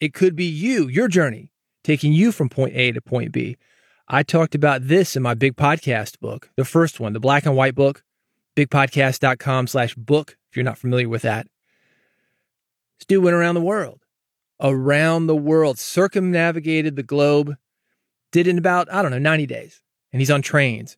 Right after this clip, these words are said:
Trans-Siberian Express. He's on container ships, cargo ships, trying to get from one place to the other all the time podcasting.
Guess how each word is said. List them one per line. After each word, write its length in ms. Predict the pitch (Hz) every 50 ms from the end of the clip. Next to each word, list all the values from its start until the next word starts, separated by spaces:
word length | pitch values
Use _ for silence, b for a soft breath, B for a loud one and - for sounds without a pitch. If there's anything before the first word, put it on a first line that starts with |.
| _ -
Trans-Siberian 680 | - 147 143 143 135 - 135 131 127 135 135 131 131 127
Express. 500 | 120 - - - 139 120 107 98 - - _ _ _ _ _ -
He's 80 | 139 131
on 140 | 147 147 139
container 580 | - 139 123 - - 147 147 151 147 143 131
ships, 380 | - - - 127 113 - - -
cargo 400 | - - 151 156 151 135 135 123
ships, 460 | 110 - - 131 113 - - - - _ _ _ _ _ _ _ _
trying 300 | - - - 151 151 151
to 40 | 151
get 140 | 139 143 -
from 180 | - 127 123 120
one 200 | 131 143 147 143
place 340 | - 143 143 139 139 135
to 100 | - -
the 140 | 131 131 135
other 280 | 139 143 147 147 147 - _ _ _ _ -
all 200 | 127 131 139 156
the 80 | 160
time 260 | - - 156 151 147
podcasting. 800 | 139 147 139 135 135 - 139 131 127 127 - - 135 127 127 131